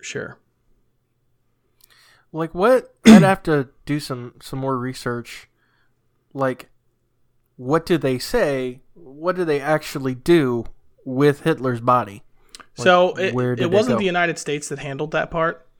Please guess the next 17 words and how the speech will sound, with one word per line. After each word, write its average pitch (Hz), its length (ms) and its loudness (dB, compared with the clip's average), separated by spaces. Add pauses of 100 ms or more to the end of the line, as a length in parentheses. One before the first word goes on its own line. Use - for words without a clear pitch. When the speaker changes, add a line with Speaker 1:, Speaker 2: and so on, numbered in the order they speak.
(160)
Speaker 1:
Um, 143 380 -2
I 143 100 -2
believe 147 280 -2
it 143 80 -6
was 120 120 -2
Speaker 2:
Yeah. 123 60 -8
Speaker 1:
Russian 190 500 -4 (320)
troops. - 640 -8 (320)
Um, 139 520 -4 (1000)
uh, 135 100 -10
because 165 320 -4
what 175 220 0 (160)
apparently 190 640 -2 (200)
something 233 380 -2
happened 160 360 -2
with, 143 360 -8 (100)
and 147 200 -10